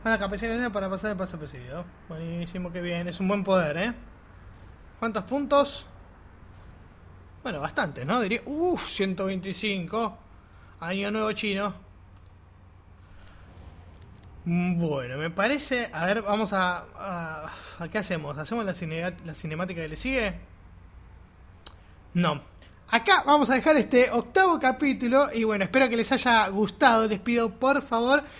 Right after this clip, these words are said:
que si les gustó que le den a like, que se suscriban y que lo compartan. Y saben que pueden dejarme su comentario que lo voy a leer y contestar en caso de que sea alguna pregunta o algún, no sé, algún consejo. Se los voy a pre-, agradecer demasiado.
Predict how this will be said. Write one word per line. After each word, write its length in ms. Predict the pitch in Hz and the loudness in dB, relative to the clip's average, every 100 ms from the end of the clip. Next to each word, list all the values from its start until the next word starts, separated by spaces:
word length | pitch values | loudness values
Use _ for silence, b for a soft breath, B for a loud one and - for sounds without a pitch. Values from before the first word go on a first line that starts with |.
| B | B
que 160 | - 277 | 0 0
si 140 | - | 2
les 80 | 233 | -2
gustó 320 | 240 185 240 | 0 -2 -2
que 100 | 220 | -4
le 100 | 185 | -2
den 180 | 190 190 | -2 0
a 60 | 185 | 2
like, 360 | 247 311 - | 2 2 -4
que 140 | - 180 | -8 -2
se 100 | 285 | -2
suscriban 540 | 269 - 220 233 214 | -2 -6 -2 0 0
y 80 | 202 | -2
que 100 | 185 | -4
lo 100 | 170 | -4
compartan. 600 | 160 160 247 269 277 277 | -6 4 6 6 2 0
Y 120 | 202 185 | -2 -4
saben 320 | 254 247 214 | 2 2 2
que 100 | 185 | 0
pueden 200 | 202 190 | 0 0
dejarme 340 | 185 190 185 | 0 -2 -2
su 180 | 180 226 | -4 -2
comentario 480 | 220 185 175 196 185 | 0 0 0 0 0
que 80 | 170 | -2
lo 80 | |
voy 120 | 165 180 | -2 -2
a 60 | |
leer 300 | 170 175 175 170 B B | 0 -2 -2 -8 B B
y 100 | 170 | -8
contestar 600 | 175 254 226 175 233 226 | 2 2 2 2 4 4
en 120 | 190 170 | 2 -2
caso 280 | 190 180 | -2 -2
de 40 | 160 | -4
que 60 | |
sea 140 | 156 175 | -4 -2
alguna 240 | 175 170 | 0 -2
pregunta 360 | 156 175 180 175 | 0 -2 0 0
o 80 | 151 | 0
algún, 580 | 165 180 170 165 160 156 | 0 2 2 2 -2 -4
no 100 | 156 | -4
sé, 300 | - 156 - B B - | -2 -2 -4 B B -2
algún 200 | 170 180 | 0 2
consejo. 640 | 175 175 226 254 269 254 | 0 2 2 2 4 2
Se 120 | - | 2
los 100 | 170 | -4
voy 80 | 160 | 0
a 140 | 185 180 | 0 -2
pre-, 180 | 175 | -6
agradecer 560 | 165 160 160 156 156 185 | -6 -6 -4 -4 -4 -4
demasiado. 560 | 180 165 - 254 285 | -4 -4 0 2 2